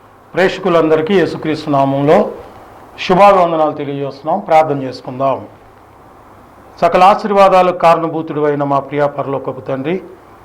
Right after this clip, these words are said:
గొప్ప దేవుడా, ఆశ్చర్యకరుడా, నిన్న నేడు రేపు ఏకరీతిగా ఉన్న మా మంచి యేసయ్యా, మీ పరిశుద్ధ పాదాలకు వందనాలు.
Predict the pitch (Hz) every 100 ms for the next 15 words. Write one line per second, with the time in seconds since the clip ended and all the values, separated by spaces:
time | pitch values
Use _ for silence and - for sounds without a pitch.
0 | - - 143 156 185 175 170 170 170 160
1 | 156 160 151 151 139 139 175 156 147 151
2 | 147 143 139 135 143 156 147 117 - -
3 | - - - - 151 165 175 180 180 160
4 | 160 151 143 156 156 160 156 143 160 170
5 | 151 139 - 131 131 135 123 123 131 123
6 | 117 104